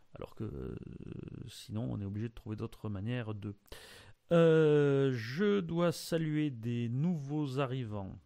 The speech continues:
Alors, je vais essayer de les afficher. On va saluer, euh,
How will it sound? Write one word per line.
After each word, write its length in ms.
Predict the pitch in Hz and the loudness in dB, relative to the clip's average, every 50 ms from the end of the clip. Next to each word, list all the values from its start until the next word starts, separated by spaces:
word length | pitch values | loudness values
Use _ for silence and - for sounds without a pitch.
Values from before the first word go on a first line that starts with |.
| _ - - | _ -18 -14
Alors, 260 | - - 87 95 92 | -12 -10 -10 -10 -10
je 80 | 92 104 | -10 -10
vais 80 | 107 107 | -10 -10
essayer 200 | 98 - 110 107 | -10 -10 -10 -10
de 40 | |
les 120 | 107 101 104 | -8 -8 -8
afficher. 440 | 98 - 107 101 - - 160 175 208 - _ _ _ _ _ - - - _ - _ - _ _ _ _ - - | -8 -10 -12 -12 -8 -8 -8 -8 -8 -12 _ _ _ _ _ -20 -20 -20 _ -20 _ -20 _ _ _ _ -8 -4
On 260 | 143 156 160 160 156 | -2 -2 -2 -2 0
va 200 | 147 156 156 147 | 2 2 2 2
saluer, 1160 | - - - - - 147 147 143 143 147 147 143 143 143 143 143 139 135 135 135 131 127 - - | 0 -6 -6 -4 -4 -4 -2 -2 -2 0 0 0 0 0 0 -2 -2 -2 -2 -2 -4 -4 -4 -4
euh, 760 | 123 120 117 117 113 117 117 107 98 71 71 67 65 64 | -4 -4 -2 -2 -2 -4 -4 -4 -4 -6 -6 -6 -6 -6